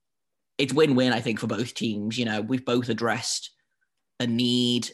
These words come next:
Uh, Dubois is somewhere he wants to be. Laine didn't wanna be in Winnipeg. I think he's kinda settling well into Columbus. There's a big, uh, Finnish kind of population in the team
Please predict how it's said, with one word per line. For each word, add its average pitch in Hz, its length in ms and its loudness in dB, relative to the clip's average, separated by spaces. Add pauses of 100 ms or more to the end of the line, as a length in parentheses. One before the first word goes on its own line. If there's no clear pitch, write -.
(100)
Uh, 120 180 -4
Dubois 117 720 0
is 113 220 -2
somewhere 113 260 -2
he 120 140 -2
wants 110 200 -4
to - 80 -10
be. 113 580 -2
Laine 113 280 -2 (120)
didn't 113 180 -2
wanna 117 160 -4
be 123 120 -2
in 123 80 -2
Winnipeg. 120 500 -4
I 117 80 -8
think 117 280 -12
he's 120 420 -6
kinda 123 180 -4
settling 127 360 -6
well 117 180 -4
into 113 220 -8
Columbus. 117 420 -4
There's 123 140 -8
a 117 40 -6
big, 117 380 -4 (760)
uh, 120 180 -4
Finnish 117 560 -2
kind 117 180 -2
of 107 180 -4
population 117 640 -4
in 117 260 -2
the 117 60 -2
team 123 480 -2